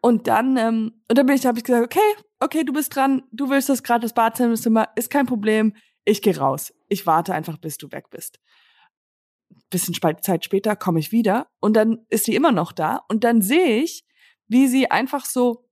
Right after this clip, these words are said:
die hatten so einen Mülleimer dastehen und we-, weißt du, dass es, es gibt, also einen ganz kleinen Mülleimer und unten drunter war sowas, wo man so einen Stepper, wo man draufdrückt,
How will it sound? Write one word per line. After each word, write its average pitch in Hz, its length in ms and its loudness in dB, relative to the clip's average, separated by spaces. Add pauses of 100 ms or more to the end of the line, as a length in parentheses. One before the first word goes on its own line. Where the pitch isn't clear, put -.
(120)
die 208 100 -4
hatten 262 340 0
so 226 200 0
einen 214 260 0 (220)
Mülleimer 196 720 2
dastehen 165 760 -4 (280)
und 208 180 -4
we-, 320 220 0
weißt 254 280 -2
du, 269 60 -6
dass 226 220 -4
es, 220 240 -8
es - 160 -10
gibt, - 280 -8
also 208 140 0
einen 226 60 0
ganz 311 180 -2
kleinen 226 300 0
Mülleimer 269 580 0
und 226 220 -2
unten 254 400 -2
drunter 269 480 -2 (360)
war 220 240 2
sowas, 220 420 -4
wo 214 40 -2
man 202 180 0
so 196 80 -4
einen 196 80 0
Stepper, 269 420 0
wo 202 60 -8
man 196 200 -2
draufdrückt, - 760 -2